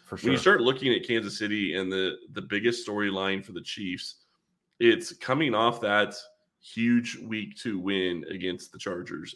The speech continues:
Speaker 2: And are they going to be able to keep the momentum going and not overlook a team that has talent,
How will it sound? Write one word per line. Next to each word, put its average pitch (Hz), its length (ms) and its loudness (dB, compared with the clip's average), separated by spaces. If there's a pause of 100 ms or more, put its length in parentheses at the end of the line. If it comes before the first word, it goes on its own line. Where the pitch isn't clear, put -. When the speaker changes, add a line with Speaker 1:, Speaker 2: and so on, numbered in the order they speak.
Speaker 2:
And 98 340 0
are 95 180 0
they 95 160 -2
going 107 420 0
to 120 80 -6
be 98 280 0
able 101 280 -2
to 95 460 -2 (420)
keep 123 260 0
the 117 100 4
momentum 101 520 0
going 95 520 2 (460)
and 110 180 2
not 107 300 6
overlook 117 560 6
a 117 60 4
team 101 540 -2 (380)
that 107 140 0
has 147 400 8
talent, 131 640 4